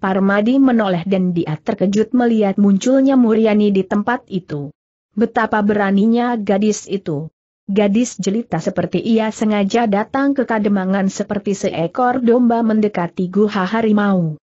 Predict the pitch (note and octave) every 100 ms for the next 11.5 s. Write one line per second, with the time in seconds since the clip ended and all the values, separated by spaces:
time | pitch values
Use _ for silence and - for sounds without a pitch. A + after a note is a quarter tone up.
0 | _ _ - A#3+ A#3+ C4+ C4 C4 - E3+
1 | D#3+ E3 D#3+ D#3+ D3 - B3 A#3 B3 C4
2 | C4 A3 G3 F3 E3+ A3+ G3+ A#3 A3 A3
3 | G#3+ G#3+ F#3+ E3 D#3+ - E3 D3+ - D#3+
4 | F3+ F#3 A#3 G#3 G#3 - A#3 A#3 B3+ A#3+
5 | B3+ B3 A3+ A3 G#3+ A3 A3 A3+ - F3
6 | G3+ A3+ B3+ B3 G#3+ G#3+ G#3 D3+ E3+ E3+
7 | D#3 F#3 D3 C3+ _ _ _ _ G#3 A3+
8 | A#3+ G#3+ - F#3 - C#4 B3 G#3+ F#3 F#3
9 | A3 - _ G#3+ F#3+ F3+ G#3 G#3+ B3 A#3+
10 | G#3 G3 G3+ G3+ C#4 A#3+ F#3+ A#3 A#3+ B3
11 | A3 F#3 D#3+ C#3 -